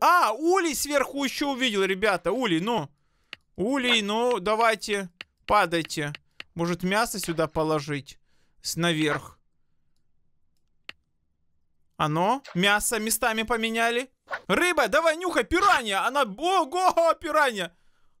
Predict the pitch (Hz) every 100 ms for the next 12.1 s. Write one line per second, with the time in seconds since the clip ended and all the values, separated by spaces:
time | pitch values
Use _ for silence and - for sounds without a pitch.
0 | - - 339 311 - 294 240 170 175 170
1 | 160 175 294 254 - 247 240 254 254 220
2 | 180 - 156 151 - 147 139 139 143 -
3 | _ _ _ - 277 302 370 415 240 269
4 | 254 185 143 - _ _ _ _ _ _
5 | _ _ _ _ _ _ _ _ _ _
6 | - - 277 302 311 - 240 226 226 220
7 | 226 190 160 147 147 143 139 139 147 143
8 | 151 139 127 107 190 196 220 - 240 226
9 | 202 185 175 - _ _ _ _ _ -
10 | 180 180 202 196 175 - - - _ -
11 | 240 - 202 170 156 139 196 233 - 202
12 | -